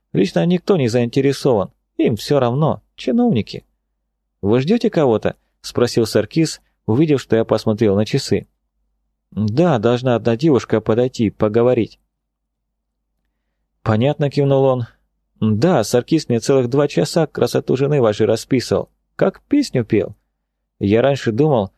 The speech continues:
что он так только о еде говорить может. Поздравляю, что могу ещё сказать?» «Намёк, что за моим поведением приглядывают? Милости у бдительных армянских братьев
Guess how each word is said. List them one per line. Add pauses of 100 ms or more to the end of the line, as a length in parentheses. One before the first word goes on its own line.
(120)
что
он
так
только
о
еде
говорить
может. (440)
Поздравляю, (220)
что
могу
ещё
сказать?» (1400)
«Намёк,
что
за
моим
поведением
приглядывают? (540)
Милости
у
бдительных
армянских
братьев